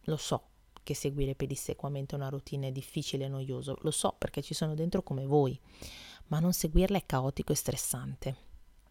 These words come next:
È importante iniziare ad avere delle routine stabili fin da subito, fin dai primi giorni. Ovviamente poi le routine cambieranno, non saranno le stesse per tutti, ma l'importante è avere un obiettivo e lavorare in quella direzione. Io non vi dirò cosa fare,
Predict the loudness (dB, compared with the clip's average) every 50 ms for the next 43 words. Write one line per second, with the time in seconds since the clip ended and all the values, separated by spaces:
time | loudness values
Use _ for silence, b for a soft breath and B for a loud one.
0 | _ _ _ -20 -20 -20 -10 -2 2 2 6 6 6 6 6 2 0 0 -2 -2
1 | -4 -4 -4 -2 -2 0 0 0 0 0 0 0 0 0 0 0 0 0 0 0
2 | 0 2 4 4 4 4 0 -2 -2 -2 -2 -2 -2 -2 -2 -2 0 2 4 4
3 | 4 2 0 0 -4 -4 -4 -2 -4 -4 -4 -2 -2 -2 -2 -2 -2 -2 -2 -2
4 | -2 -2 -4 -4 -4 -6 -8 -10 -10 -10 _ B B B B B B B B B
5 | B B -6 0 2 2 2 2 0 -4 -6 -2 -2 -2 -2 -2 -4 -6 -6 -2
6 | -2 -2 -2 -4 -6 -4 -4 -4 -4 -4 -2 0 0 0 0 0 -2 -4 -6 -6
7 | -4 -4 -4 -2 0 0 2 2 0 -2 -4 -6 -6 -6 -6 -4 -4 -4 -4 -6
8 | -6 -8 -6 -6 -8 -6 -4 -4 -4 -2 -2 -2 -2 -2 -2 -4 -4 -4 -4 -6
9 | -4 -2 -2 0 2 2 0 0 0 -2 -2 -2 -2 -2 -4 -4 -4 -2 -2 0
10 | 2 2 2 2 2 2 2 2 2 0 0 0 0 0 0 0 0 0 2 2
11 | 0 0 -2 -2 -4 -6 -8 -8 -6 -6 -6 -6 -8 -8 -10 -14 B B B B
12 | B B B B B B B B B B B B 4 6 6 6 6 4 0 2
13 | 2 4 4 2 2 2 2 2 0 -2 -4 -6 -6 -6 -8 -8 -6 -6 -6 -6
14 | -8